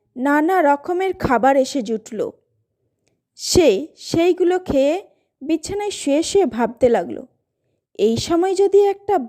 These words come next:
বাঘ এসে পড়ে, তাহলে কি হয়? যেমন এই মনে হওয়া, অমনি এক প্রকাণ্ড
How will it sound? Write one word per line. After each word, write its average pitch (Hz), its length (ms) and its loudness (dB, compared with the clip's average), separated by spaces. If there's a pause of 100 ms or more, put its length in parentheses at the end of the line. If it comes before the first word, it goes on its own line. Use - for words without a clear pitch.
বাঘ 233 320 0
এসে 392 240 -2
পড়ে, 427 260 -2 (600)
তাহলে 294 420 2
কি 427 160 0
হয়? 466 260 -2 (920)
যেমন 262 460 2 (160)
এই 285 240 2
মনে 254 300 0
হওয়া, 277 300 0 (720)
অমনি 254 440 2 (320)
এক 311 200 0 (100)
প্রকাণ্ড 381 480 2